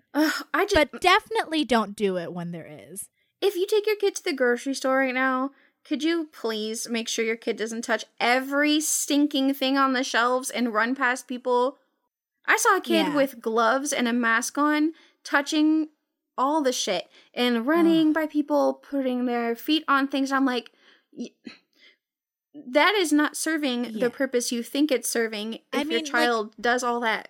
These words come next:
Speaker 2: Like, to be fair, there are people who can't,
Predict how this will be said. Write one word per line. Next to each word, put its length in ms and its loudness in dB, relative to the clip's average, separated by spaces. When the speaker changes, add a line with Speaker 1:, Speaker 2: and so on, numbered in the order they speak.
Speaker 2:
Like, 240 -6
to 240 -2
be 180 0
fair, 520 -2
there 280 -2
are 120 2
people 340 -4
who 200 -4
can't, 400 -8